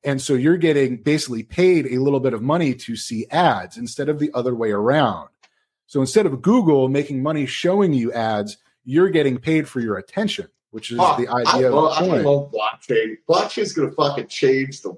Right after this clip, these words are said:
Speaker 2: world over the next ten years. That's
Speaker 1: I
Speaker 2: incredible.
Speaker 1: agree. And they actually are,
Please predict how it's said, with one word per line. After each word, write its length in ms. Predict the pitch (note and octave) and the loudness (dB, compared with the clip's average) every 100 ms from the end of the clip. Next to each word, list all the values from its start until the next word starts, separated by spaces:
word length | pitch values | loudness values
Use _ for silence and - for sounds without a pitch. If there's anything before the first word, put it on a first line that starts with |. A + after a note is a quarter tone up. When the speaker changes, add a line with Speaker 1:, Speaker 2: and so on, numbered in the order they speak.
| _ C3 | _ 0
Speaker 2:
world 380 | C3 C3 A2+ | 4 4 2
over 180 | G#2+ G2+ | 0 -4
the 80 | G2 | -6
next 260 | F#2+ F#2+ - | -6 -10 -4
ten 220 | G#2+ G#2 | -4 -4
years. 460 | G2+ G2 F2+ - - _ - | -10 -12 -14 -18 -20 _ -2
That's 200 | B3+ C#3 | 0 2
Speaker 1:
I 100 | C3+ | 4
Speaker 2:
incredible. 340 | B2 C3 D3 | 4 4 4
Speaker 1:
agree. 200 | C#3 A#2 - _ _ _ _ _ | 4 0 -6 _ _ _ _ _
And 180 | D#3+ F3+ | 2 4
they 100 | G#3+ | 4
actually 460 | G3 G#3 G#3 G3 | 4 2 2 2
are, 320 | D#3 D#3+ D#3+ | 4 2 2